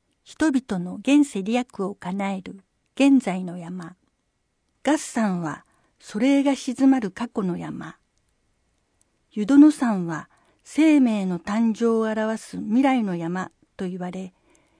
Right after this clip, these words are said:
日本古来の山の自然と信仰の結びつきを今に伝えています。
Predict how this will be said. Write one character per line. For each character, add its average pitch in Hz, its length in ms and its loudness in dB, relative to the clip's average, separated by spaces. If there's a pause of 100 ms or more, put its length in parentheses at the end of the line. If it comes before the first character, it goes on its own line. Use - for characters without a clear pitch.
(380)
日 226 80 2
本 285 240 10
古 - 180 -2
来 220 220 -2
の 175 240 -6 (460)
山 226 260 2
の 269 120 8
自 254 220 -2
然 262 240 4
と 254 140 -2
信 262 320 4
仰 254 300 0
の 247 100 4
結 240 320 0
び 233 140 -6
つ - 120 -20
き 220 200 -8
を 220 180 -4 (460)
今 269 260 8
に 202 160 -2
伝 196 340 -8
え 185 40 -10
て - 160 -12
い 180 100 -6
ま 180 160 -6
す。 - 260 -20